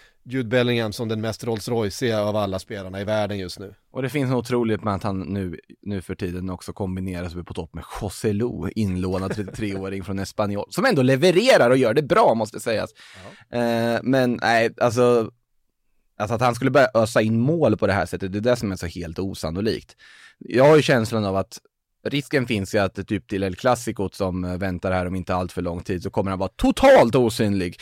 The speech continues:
Speaker 2: <laughs> istället. Eller så avgör han det och då är det bara att bygga en staty. Eh, <laughs> det, det är ju nästan den nivån man är på. Han är bara tjugo år gammal och det är helt,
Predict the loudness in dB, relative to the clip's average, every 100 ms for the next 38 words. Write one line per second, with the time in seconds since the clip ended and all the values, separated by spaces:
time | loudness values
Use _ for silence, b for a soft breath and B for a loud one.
0 | B 0 4 4 4 2 2 0 -6 B
1 | B 2 4 6 4 6 8 8 8 6
2 | 4 4 4 4 2 2 0 -2 -4 -6
3 | -6 -6 -4 -4 -6 B B B -2 0
4 | 2 2 4 4 6 6 4 2 0 0
5 | 0 -2 0 0 0 -4 -4 -4 -4 -4
6 | -4 -6 -6 -2 0 0 0 0 -2 -2
7 | -4 -4 -4 -4 -4 -6 -4 -4 -4 -4
8 | -8